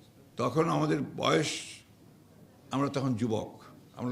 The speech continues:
লড়াই করেছি, যুদ্ধ করেছি। আমাদের মধ্যে এখানে অনেকে আছেন যারা সেই যুদ্ধে অংশ নিয়েছিলেন। আমাদের মধ্যে অনেকে আছেন যারা পরবর্তীকালে গণতান্ত্রিক আন্দোলনগুলোতে অংশ নিয়েছেন, এই চব্বিশেও অংশ নিয়েছেন,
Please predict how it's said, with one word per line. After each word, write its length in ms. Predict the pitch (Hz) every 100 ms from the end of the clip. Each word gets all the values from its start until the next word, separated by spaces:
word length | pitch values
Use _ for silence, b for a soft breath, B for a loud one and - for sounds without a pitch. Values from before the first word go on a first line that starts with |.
| 120
লড়াই 220 | 117 131 135
করেছি, 220 | 127 127
যুদ্ধ 240 | 113 143 113 -
করেছি। 280 | - - - - - - - - -
আমাদের 320 | 135 143 156
মধ্যে 180 | 151 143 151
এখানে 160 | 139
অনেকে 260 | 143 151 151
আছেন 280 | 135 143 131 - - -
যারা 160 | 123 123
সেই 180 | 139 117
যুদ্ধে 220 | 139 139 127
অংশ 120 | 127 127
নিয়েছিলেন। 480 | 131 117 - - - - - - - - - - - -
আমাদের 280 | - 165 190
মধ্যে 200 | 185 180
অনেকে 300 | 190 190 196 196
আছেন 240 | 190 208 196
যারা 180 | 190
পরবর্তীকালে 800 | 185 180 190 196 196 190 190 190 190 - B B -
গণতান্ত্রিক 580 | 170 175 190 190 185 190
আন্দোলনগুলোতে 680 | 185 185 185 185 180 180 180
অংশ 180 | 165 160
নিয়েছেন, 400 | 175 160 147 139 - - - - - - -
এই 160 | 165 170
চব্বিশেও 680 | 196 208 175 220 165 220
অংশ 260 | 208 202 165
নিয়েছেন, 460 | 196 190 180 139